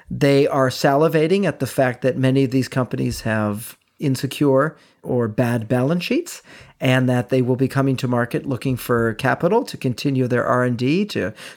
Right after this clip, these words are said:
cure cancer or Alzheimer's and do the important work that they do that creates value.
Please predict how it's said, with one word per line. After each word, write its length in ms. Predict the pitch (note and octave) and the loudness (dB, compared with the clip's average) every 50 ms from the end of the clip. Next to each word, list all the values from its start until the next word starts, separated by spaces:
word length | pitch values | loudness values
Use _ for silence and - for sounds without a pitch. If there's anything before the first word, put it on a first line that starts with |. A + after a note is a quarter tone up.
| _ | _
cure 560 | - - D3+ D3+ D3+ D3+ D#3 D#3+ D#3+ D3 C#3+ - _ - | -2 0 2 4 4 4 4 4 2 0 -4 -12 _ -20
cancer 480 | - - B2+ B2 A#2+ - D3+ C#3+ C#3 C3 | -8 -4 -4 -4 -2 0 0 2 2 2
or 40 | F#2+ | 2
Alzheimer's 640 | A#2+ B2+ C3 B2 - C#3+ C3+ C#3+ D#3+ F#3+ G3 F#3 - | 2 0 0 0 0 0 0 2 0 0 0 0 -2
and 100 | B2+ A#2 | -2 0
do 120 | C3 B2+ | 0 -2
the 100 | A#2+ B2+ | 0 0
important 420 | B2 A#2 G#2+ C3 C3 - - C3 B2 | -2 -2 -2 -2 -2 -2 -2 -2 -2
work 200 | B2+ A#2+ A#2+ - | -2 -4 -2 -4
that 160 | B2 A2 - | -6 -4 -2
they 120 | B2 B2 | -4 -4
do 340 | A#2 B2+ B2+ D3 F3 A#3+ G#3+ - - - - - - | -2 -2 -2 0 0 -2 -4 -8 -14 -20 -20 -4 -2
that 160 | C3+ B2+ - | 0 0 0
creates 300 | - - C#3 C3+ C3 - | 0 2 2 2 2 0
value. 520 | C3+ C#3 B2+ B2+ D3 D#3 E3 F#3 A3 A#3+ | 0 0 2 2 0 0 0 0 0 -2